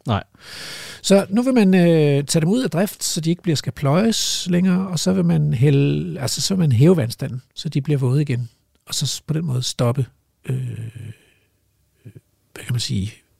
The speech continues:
Speaker 2: frigivelsen af kuldioxid til atmosfæren. Og det er jo meget godt, men, øh, det,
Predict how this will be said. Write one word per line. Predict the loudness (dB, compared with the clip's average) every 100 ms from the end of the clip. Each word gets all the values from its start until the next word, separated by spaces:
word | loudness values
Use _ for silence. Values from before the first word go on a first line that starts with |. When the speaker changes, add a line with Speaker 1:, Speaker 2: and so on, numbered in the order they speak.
| _ _
Speaker 2:
frigivelsen | -10 -4 -2 -4 -6 -8
af | -6
kuldioxid | -4 -4 -6 -6 -8
til | -6 -4
atmosfæren. | -4 -4 -2 -4 -6 _ _ -18 -16 -16 -16 -16 -16 -18 -20 -20 _ -6
Og | 0
det | 4
er |
jo | 4
meget | 4 6
godt, | 4 2 -6 _ _
men, | 0 4 6
øh, | 4 2 0 _ _ _ _ -20 -20 _ -20 _ -20
det, | -14